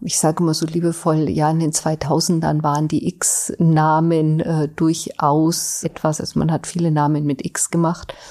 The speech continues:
Wir sind dennoch damals durch euer Portfolio und durch das Gesamtkonzept auf das X gegangen.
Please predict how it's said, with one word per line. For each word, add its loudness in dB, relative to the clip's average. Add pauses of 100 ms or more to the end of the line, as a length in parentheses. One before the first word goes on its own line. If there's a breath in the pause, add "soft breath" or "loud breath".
(280 loud breath)
Wir 0
sind -2 (220)
dennoch 2
damals 0 (240)
durch 0
euer 2
Portfolio 0
und 0
durch -4
das -4
Gesamtkonzept -2
auf -2
das -4
X -6
gegangen. 0